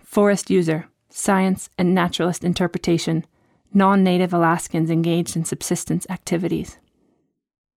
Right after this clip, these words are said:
This is what I remember. We were sitting together in Greg's cozy living room in Gustavus, Alaska, a small community nestled on an outwash plain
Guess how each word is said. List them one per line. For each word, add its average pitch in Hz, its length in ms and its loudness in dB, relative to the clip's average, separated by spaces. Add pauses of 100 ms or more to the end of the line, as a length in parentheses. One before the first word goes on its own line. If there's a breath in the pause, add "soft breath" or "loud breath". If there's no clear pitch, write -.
(1120)
This 220 540 0
is 190 160 0
what 180 180 4
I 165 60 4
remember. 156 560 0 (1800)
We 226 140 6
were 233 100 6
sitting 277 340 4
together 196 440 2
in 196 140 2
Greg's 196 340 -2
cozy 180 360 2
living 175 380 2
room 156 400 0
in 175 120 0
Gustavus, 170 580 -2
Alaska, 160 580 -2 (300)
a 190 60 -2
small 196 440 2
community 185 540 2
nestled 175 500 0
on 175 160 -2
an 170 60 -2
outwash 175 580 -2
plain 151 400 -2